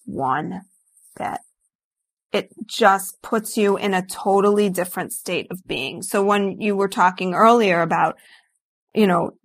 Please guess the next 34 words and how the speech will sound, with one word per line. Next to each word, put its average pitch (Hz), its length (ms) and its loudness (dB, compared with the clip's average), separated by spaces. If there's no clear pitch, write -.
do 202 100 0
you 190 140 6
have 196 260 4
to 190 100 -4
see 202 300 0
to 185 80 2
believe 180 380 2
or 180 40 2
believe 175 440 2
to - 120 -6
see? 185 640 0
You 220 240 4
can't 269 560 0
see - 680 0
it 170 240 4
when 185 320 4
you're 185 180 4
in 170 300 -4
that 170 240 -2
state - 540 -6
all - 260 -4
the - 140 -12
time. - 460 -16
And 208 140 2
I 202 80 2
think 214 180 0
so 208 320 0
many 190 380 2
of 170 160 -2
us - 320 -6
have 190 240 -2
lived 175 340 0
in 185 180 -2
that 160 280 0